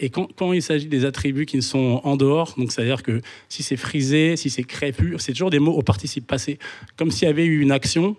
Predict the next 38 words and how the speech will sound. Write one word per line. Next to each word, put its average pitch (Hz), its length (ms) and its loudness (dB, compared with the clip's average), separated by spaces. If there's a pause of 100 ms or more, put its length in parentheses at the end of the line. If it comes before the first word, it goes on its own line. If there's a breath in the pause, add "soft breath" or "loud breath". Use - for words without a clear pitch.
sur - 260 0
le, 120 400 4
le 127 140 0
modèle, 135 420 2
euh, 113 460 -2 (140)
principal. 139 560 0
Donc 131 240 -2
on - 20 0
va 110 80 0
dire 127 220 2
lisse, 123 480 -4 (100)
la 120 140 -2
peau 117 280 -2
claire, 165 360 -4 (540 loud breath)
mais 135 60 2
on 120 60 4
va 113 140 2
pas 131 120 0
dire, 147 280 2
euh, - 20 2
la 123 120 0
peau 139 120 2
éclaircie. 143 460 -2
Par 123 100 0
contre, 147 120 4
on - 20 4
dit 135 100 2
la 107 100 0
peau, 127 280 2
euh, 107 80 2
foncée, 170 560 -2 (560 loud breath)
euh, 110 120 2
voilà, 131 280 0
on 120 80 -2
dit 117 100 0
le 120 100 0
cheveu 123 240 2
bouclé, 120 500 -4